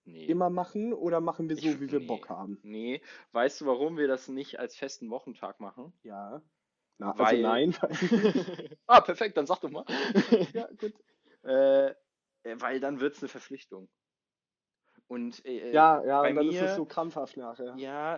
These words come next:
Speaker 1: äh, wir, wir können ja mal gucken, wie das läuft und wenn das nichts wird, weil wir dann, äh, nie was aufzeichnen, aber davon gehe ich eigentlich nicht aus. Ich meine, wir schnacken hier einfach, es ist nicht mit großen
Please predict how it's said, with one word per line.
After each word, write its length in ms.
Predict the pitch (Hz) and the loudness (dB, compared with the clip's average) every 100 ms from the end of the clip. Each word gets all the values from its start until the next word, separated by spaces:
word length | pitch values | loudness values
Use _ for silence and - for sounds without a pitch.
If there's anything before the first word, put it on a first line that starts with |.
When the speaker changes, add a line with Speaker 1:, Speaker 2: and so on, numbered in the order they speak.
| - | -8
Speaker 1:
äh, 120 | 139 156 | -12 -10
wir, 180 | 147 | -10
wir 80 | 139 | -10
können 180 | - 202 | -6 -6
ja 60 | 208 | -4
mal 120 | 151 | -6
gucken, 320 | - 208 196 | -6 -8 -8
wie 40 | 160 | -6
das 160 | 135 135 | -6 -4
läuft 320 | 143 214 165 | -6 -6 -10
und 100 | 139 | -10
wenn 100 | 147 | -10
das 160 | 151 | -10
nichts 300 | 156 - - | -12 -16 -6
wird, 320 | 139 196 139 120 | 0 2 2 -2
weil 180 | 117 | -4
wir 100 | 117 | -4
dann, 380 | 123 127 127 127 | -4 -4 -6 -10
äh, 280 | 107 123 120 | -12 -10 -10
nie 520 | - 135 135 151 165 | -12 -12 -10 -10 -8
was 180 | 131 - | -10 -8
aufzeichnen, 600 | 135 226 - - 110 240 | -10 -10 -10 -14 -12 -10
aber 140 | 120 | -8
davon 240 | - - 156 | -8 -8 -8
gehe 120 | 180 | -8
ich 120 | 180 | -10
eigentlich 200 | 170 165 | -18 -20
nicht 160 | 147 - | -16 -10
aus. 220 | 226 180 | -8 -8
Ich 60 | 147 | -8
meine, 140 | 151 | -6
wir 60 | 139 | -6
schnacken 340 | - 190 - | -8 -10 -10
hier 140 | 180 160 | -10 -8
einfach, 220 | 160 151 | -10 -12
es 140 | 139 | -12
ist 320 | 147 - 151 156 | -10 -8 -10 -10
nicht 560 | 143 147 156 175 - | -12 -10 -12 -12 -12
mit 160 | 147 - | -16 -10
großen 680 | 135 160 170 147 143 143 | -4 -4 -6 -14 -14 -16